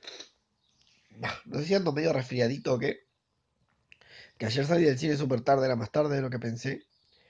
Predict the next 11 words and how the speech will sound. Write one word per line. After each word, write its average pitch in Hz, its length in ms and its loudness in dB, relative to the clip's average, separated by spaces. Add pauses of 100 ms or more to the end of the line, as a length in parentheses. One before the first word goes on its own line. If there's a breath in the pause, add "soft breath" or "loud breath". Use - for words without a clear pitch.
(380 soft breath)
Y 233 100 -14
estaba 143 280 -2
súper 139 340 -2
desabriado. 110 680 -4
Elimina 156 640 -4
todos 156 180 2
los 139 120 -2
efectos 127 280 -4
de 120 40 -4
estado 139 240 -2
negativos. 113 540 -6